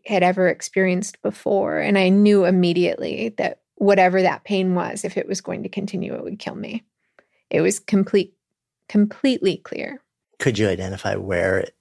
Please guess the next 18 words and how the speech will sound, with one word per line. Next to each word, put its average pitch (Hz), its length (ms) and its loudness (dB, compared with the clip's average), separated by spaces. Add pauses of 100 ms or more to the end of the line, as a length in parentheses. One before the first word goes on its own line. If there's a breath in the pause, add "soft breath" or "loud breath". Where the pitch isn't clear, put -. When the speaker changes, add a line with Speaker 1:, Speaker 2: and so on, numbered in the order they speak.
Speaker 2:
it - 160 -4
was 98 160 -4
coming 92 320 -8
from 117 500 -10 (140)
at 143 160 -14
that - 140 -10
moment 147 380 -8
or 101 80 -12
no? 104 260 -14 (420)
Speaker 1:
It 294 180 2
was 285 460 2 (680)
in 311 300 4
my 262 280 2
abdomen 285 680 0 (420)
on 202 220 4
the 208 100 6
right 185 340 0
side. - 560 -14